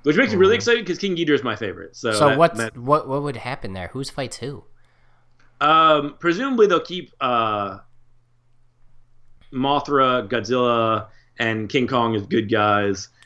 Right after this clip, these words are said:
Speaker 2: Okay.
Speaker 1: And then you'll have King Ghidorah, uh, Rodan, and I don't know who else they would pick. Maybe, like, Anguirus or something, I don't know, as, like, kind of the bad guys.
Speaker 2: The
Speaker 1: But, uh,
Speaker 2: robot Godzilla.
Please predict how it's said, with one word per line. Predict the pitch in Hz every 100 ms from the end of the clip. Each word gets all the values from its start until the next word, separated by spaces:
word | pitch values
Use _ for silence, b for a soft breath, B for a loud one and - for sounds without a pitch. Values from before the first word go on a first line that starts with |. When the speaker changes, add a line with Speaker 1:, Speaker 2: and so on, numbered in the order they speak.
| -
Speaker 2:
Okay. | 98 90 92
Speaker 1:
And | 120
then | 120
you'll | 117 123
have | 117 -
King | 147 127
Ghidorah, | 117 120 107 113 107 101 104 -
uh, | 104 101
Rodan, | 110 107 107 104 101 101 104
and | - 101 98 95 98 95 _
I | 120
don't | 127
know | 120
who | 120
else | 110 107
they | 110
would | 98 95
pick. | 104 95 -
Maybe, | 101
like, | 98
Anguirus | 104 98 98 101 95
or | 104
something, | 101 101
I |
don't | 92 87
know, | 95 B B B -
as, | 110 104
like, | 104
kind | 120
of | 107
the |
bad | 101 98 98
guys. | 95 92 90 -
Speaker 2:
The | 107 104
Speaker 1:
But, | 123 117
uh, | 123
Speaker 2:
robot | 98 104 -
Godzilla. | 101 92 - 92 92